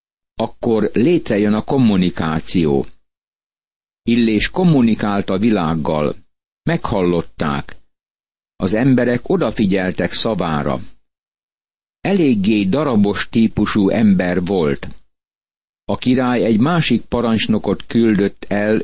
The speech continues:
ötven emberével, és ő is azt parancsolta Illésnek, hogy menjen le a hegytetőről. Az égből tűz szállt alá, ami megemésztette a parancsnokot és embereit.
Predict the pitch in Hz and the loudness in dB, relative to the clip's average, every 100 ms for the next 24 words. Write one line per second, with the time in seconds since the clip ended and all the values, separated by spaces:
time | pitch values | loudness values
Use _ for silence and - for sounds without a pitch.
0 | - 107 - 98 90 107 117 110 104 104 | -2 -4 -2 -2 0 4 2 2 2 2
1 | 98 110 127 - _ _ _ _ _ _ | 0 0 -2 -4 _ _ _ _ _ _
2 | 110 107 - - 156 160 156 - _ _ | -2 0 -2 0 2 4 2 -2 _ _
3 | _ 117 113 - 107 - - 117 110 107 | _ 0 0 0 -2 -2 -2 0 0 0
4 | 107 98 - - 110 113 107 107 - 113 | 2 0 0 0 2 4 2 0 0 0
5 | 123 - - _ _ _ 104 95 139 170 | -2 -8 -20 _ _ _ 0 2 4 4
6 | 123 107 101 95 95 127 - 95 87 92 | 4 4 2 2 0 -2 -2 -4 -2 0
7 | 80 80 78 69 - - _ _ _ _ | 0 2 2 0 -2 -10 _ _ _ _
8 | _ _ _ - 104 95 123 117 107 117 | _ _ _ -6 -2 0 2 0 2 2
9 | 110 - 180 170 131 - - 110 98 92 | 2 0 2 4 4 2 0 -2 -2 -4
10 | - 110 107 107 123 135 - - _ 113 | -4 -2 0 0 -2 -4 -8 -18 _ -2
11 | 110 104 170 135 107 101 - 113 95 - | 2 2 2 2 2 2 0 -2 -4 -4
12 | 90 - 117 120 117 - 113 101 107 110 | -4 -2 -2 0 0 0 0 0 -2 0
13 | 107 - 247 92 80 73 69 - | 0 2 2 4 2 0 0 -2